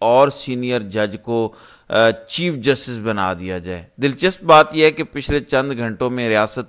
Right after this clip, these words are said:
की यह आखिरी कोशिश भी नाकाम हो गई है। नून लीग को बदतरीन शिकस्त हुई है। कौमी असम्बली इजलास से पहले सूरत हाल ड्रामाई हो चुकी है। पाकिस्तान तहरीक इंसाफ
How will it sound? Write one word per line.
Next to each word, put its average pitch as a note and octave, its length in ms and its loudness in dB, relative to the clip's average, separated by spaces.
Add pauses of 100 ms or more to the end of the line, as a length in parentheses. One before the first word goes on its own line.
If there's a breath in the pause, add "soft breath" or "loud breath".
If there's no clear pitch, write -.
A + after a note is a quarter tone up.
की A2+ 140 -6
यह A2 120 4
आखिरी A2+ 280 0
कोशिश A#2+ 480 -8
भी A#2 260 -4 (460 loud breath)
नाकाम A#2 420 4
हो B2 180 -2
गई G#2+ 220 -4
है। G#2 200 -8 (100)
नून B2+ 220 -2
लीग C3+ 180 0
को C3+ 120 0
बदतरीन B2 720 0
शिकस्त C3+ 580 -4
हुई A#2+ 200 -2
है। A2 180 0 (400 loud breath)
कौमी D#3+ 260 4
असम्बली E3+ 420 2
इजलास C#3+ 340 6
से D#3 160 0
पहले C#3 460 4
सूरत B2+ 400 -4
हाल A2+ 380 4
ड्रामाई G#2+ 540 0
हो A#2+ 140 -6
चुकी G#2+ 380 -12
है। F#2+ 200 -8 (480 soft breath)
पाकिस्तान D3+ 420 4
तहरीक C#3+ 380 2
इंसाफ D3 640 2